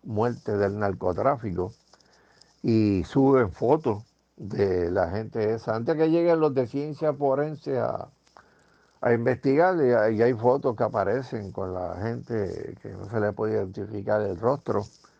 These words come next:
este, porque fueron abatidos a, a tiros, y fueron tantos tiros en, en la, en la cara que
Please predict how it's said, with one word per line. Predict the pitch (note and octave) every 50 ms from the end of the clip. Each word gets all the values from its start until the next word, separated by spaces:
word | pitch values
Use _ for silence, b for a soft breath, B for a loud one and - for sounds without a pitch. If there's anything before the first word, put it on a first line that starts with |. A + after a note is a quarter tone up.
| b b b b b b b b b b _
este, | C#2+ F2+ G2 F2 - - G2+ F#2+ F#2 E2+ E2+ E2 E2 - - - F#2 G2
porque | - - E2+ E2 F#2 F2 E2+
fueron | F#2+ G#2 G2 G#2 G#2+ A#2
abatidos | A2+ G#2 F#2+ F2 E2+ G#2+ A2 A#2 A2+ G#2+ G2 F#2+
a, | F2+ E2 E2+ - - F#2 - - - - - - - F#2
a | F#2
tiros, | G2 A2+ C#3+ F3+ F3+ D3+ A2 F2+
y | E2 D#2+ D#2
fueron | D#2+ F2+ G2 G#2 G#2+ G2 E2
tantos | - A#2 A#2 A2+ - G#2 F#2 F#2
tiros | - A#2+ A2+ A2+ A2 G#2 G2 F#2
en, | F#2 F#2 - - F#2+
en | F#2 E2 E2+
la, | F2+ F2+ F2 F2+ -
en | - - F2
la | E2+ -
cara | - G#2 A#2 B2+ A#2+
que | G#2+ G2 - -